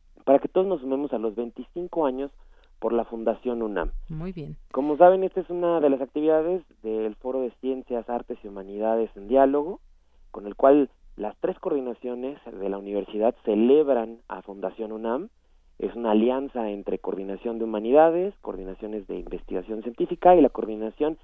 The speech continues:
Speaker 1: de difusión cultural. Entonces, les
Speaker 2: Ujú.
Speaker 1: repito, los esperamos el doce de septiembre a las dieciocho horas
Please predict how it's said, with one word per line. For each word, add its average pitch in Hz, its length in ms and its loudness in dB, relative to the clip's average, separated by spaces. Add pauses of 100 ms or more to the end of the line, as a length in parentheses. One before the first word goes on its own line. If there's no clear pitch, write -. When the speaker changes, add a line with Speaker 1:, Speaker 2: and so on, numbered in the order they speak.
(200)
Speaker 1:
de 113 80 2
difusión 113 460 -4
cultural. 107 480 -8 (300)
Entonces, 147 260 -4
les 156 140 8
Speaker 2:
Ujú. 143 40 2
Speaker 1:
repito, 185 320 -2
los 180 140 0
esperamos 156 500 0
el 156 300 4
doce 185 260 -2
de 185 120 -2
septiembre 165 640 -2
a 120 80 -2
las 120 200 -2
dieciocho 156 640 -6
horas 151 240 0